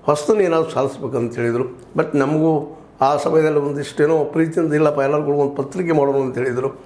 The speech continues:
ಪಾಪ ಅವ್ರ ಕಡೆಯಿಂದ ಆಗಲಿಲ್ಲ. ಅರ್ಥವ್ಯವಸ್ಥೆ ತೊಂದರೆಯಿಂದಾಗಲಿ, ಇನ್ನೊಂದು, ಇನ್ನೊಂದರಿಂದಾಗಲಿ ಆಗಿರ್ಬೋದು, ಏನೋ ಆಗಲಿ, ಅವರ ಒಂದು ಏನು ನಿರಂತರ ಎಚ್ಚರವುಳ್ಳಂತಹ, ನಿರಂತರ ಹೋರಾಟದ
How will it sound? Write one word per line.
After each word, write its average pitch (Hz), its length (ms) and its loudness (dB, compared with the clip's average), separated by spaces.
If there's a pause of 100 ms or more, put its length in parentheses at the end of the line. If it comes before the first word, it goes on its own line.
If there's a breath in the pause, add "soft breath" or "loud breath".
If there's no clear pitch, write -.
(140)
ಪಾಪ 139 180 2
ಅವ್ರ 135 120 0
ಕಡೆಯಿಂದ 131 260 -2
ಆಗಲಿಲ್ಲ. 110 460 0 (440 loud breath)
ಅರ್ಥವ್ಯವಸ್ಥೆ 127 680 0
ತೊಂದರೆಯಿಂದಾಗಲಿ, 123 680 0
ಇನ್ನೊಂದು, 120 520 2 (140)
ಇನ್ನೊಂದರಿಂದಾಗಲಿ 131 720 2
ಆಗಿರ್ಬೋದು, 160 600 -2 (340 loud breath)
ಏನೋ 330 220 4
ಆಗಲಿ, 151 520 0 (500 loud breath)
ಅವರ 214 240 4 (600)
ಒಂದು 185 580 4
ಏನು 170 340 2
ನಿರಂತರ 165 460 2 (260)
ಎಚ್ಚರವುಳ್ಳಂತಹ, 143 880 0 (120)
ನಿರಂತರ 147 400 0
ಹೋರಾಟದ 131 680 -2